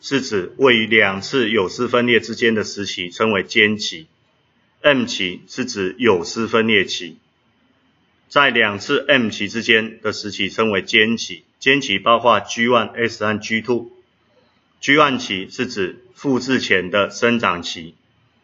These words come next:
S 期是指染色体的复制期。G two期是指染色体复制后的准备期。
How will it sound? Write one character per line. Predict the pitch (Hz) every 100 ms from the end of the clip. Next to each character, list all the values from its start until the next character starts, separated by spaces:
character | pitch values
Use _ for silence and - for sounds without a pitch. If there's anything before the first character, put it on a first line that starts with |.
| _ _ -
S | 147 135
期 | 113 104
是 | 98 131
指 | 127 95 92
染 | 110 95 87
色 | - 135
体 | 110 95
的 | 80 92
复 | 127 113
制 | 113 120
期。 | - 87 _ _ _ _ _ _ _
G | - 143
two | 143 143
期 | 123 101
是 | 92 127
指 | - 92 85 -
染 | 104 92 90
色 | 135
体 | 120 95
复 | - 123
制 | 104 120
后 | 113 104
的 | 98 87
准 | - 92 82
备 | 117 98
期。 | - -